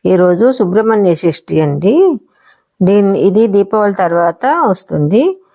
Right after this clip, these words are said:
నాకు కొంచెం దీని గురించి తెలిసింది మీతో చెప్పుకుంటాను. ఆ, దీన్నే సుబ్ర-, సుబ్బరాయ షష్ఠి అని, స్కంద షష్ఠి అని కూడా అంటారు. ఈ సుబ్రహ్మణ్య స్వామి జన్మించిన రోజున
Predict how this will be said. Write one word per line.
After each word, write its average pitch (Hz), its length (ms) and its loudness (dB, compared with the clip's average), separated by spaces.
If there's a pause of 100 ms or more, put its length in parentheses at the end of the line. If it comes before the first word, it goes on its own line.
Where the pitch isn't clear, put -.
(240)
నాకు 190 240 -2
కొంచెం 208 480 2
దీని 180 180 2
గురించి 180 400 -2 (280)
తెలిసింది 180 440 0
మీతో 185 400 -2
చెప్పుకుంటాను. 165 1000 -2 (1040)
ఆ, 165 320 -2
దీన్నే 202 480 2
సుబ్ర-, 180 460 -2
సుబ్బరాయ 190 500 -2
షష్ఠి 175 460 -2
అని, 170 340 0
స్కంద 185 760 -2 (640)
షష్ఠి 180 460 -2
అని 160 300 0
కూడా 190 380 -2 (200)
అంటారు. 160 540 -4 (760)
ఈ 190 40 0
సుబ్రహ్మణ్య 208 1000 0 (460)
స్వామి 202 720 0
జన్మించిన 185 580 0
రోజున 170 580 -2